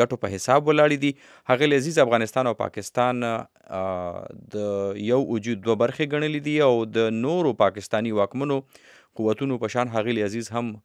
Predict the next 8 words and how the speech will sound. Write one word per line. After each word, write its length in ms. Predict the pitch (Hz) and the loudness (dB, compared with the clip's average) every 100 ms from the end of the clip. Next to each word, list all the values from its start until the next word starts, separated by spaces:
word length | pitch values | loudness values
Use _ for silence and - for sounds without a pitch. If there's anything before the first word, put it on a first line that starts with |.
| _ _ 92 | _ _ -6
پاکستان 480 | 92 92 - 113 107 | -6 -8 -8 -8 -8
د 80 | - | -10
سیمې 160 | 120 107 | -10 -8
یو 100 | 92 90 | -8 -8
مهم 240 | 113 110 92 | -8 -8 -8
لوبغاړی 360 | 85 120 160 156 | 0 2 4 4
ګڼي 180 | 160 151 - - - - - - | 2 0 -6 -20 -20 -20 -14 4
او 100 | 123 | 6